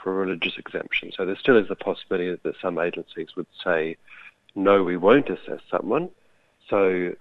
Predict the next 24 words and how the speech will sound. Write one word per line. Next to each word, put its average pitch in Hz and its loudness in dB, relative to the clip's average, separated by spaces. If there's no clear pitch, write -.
that, 104 6
I 98 0
guess, 104 4
has 95 2
knock-on 117 4
effects - -6
for 95 -2
adoption 85 -4
if - -6
it's - -14
adoption 87 -4
from 82 -6
care. 80 -2
So 98 4
if, - -
if 104 -8
it's - -8
a 90 -10
straight-out 110 4
adoption 104 -2
from, 90 -6
you - -12
know, 87 -4
zero 95 4